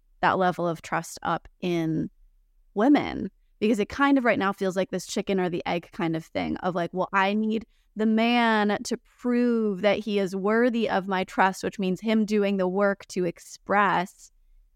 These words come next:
in a safe way that doesn't hurt me when he is angry or upset. And how do I, as the woman,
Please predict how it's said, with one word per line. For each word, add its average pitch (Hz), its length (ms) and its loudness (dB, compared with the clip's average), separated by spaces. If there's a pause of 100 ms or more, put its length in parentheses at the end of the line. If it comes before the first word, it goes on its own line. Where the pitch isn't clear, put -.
(120)
in 202 140 2
a 185 80 0
safe 185 520 -4
way 185 800 -2
that 233 180 0
doesn't 185 340 0 (280)
hurt 220 360 -2
me 202 760 0 (100)
when 196 260 0
he 185 580 -2 (300)
is 190 220 -4
angry 180 420 0
or 180 180 -4
upset. 175 520 -2 (520)
And 202 720 0 (880)
how 220 220 4
do 214 140 2
I, 196 240 2
as 190 180 0
the 190 100 -2
woman, 190 680 0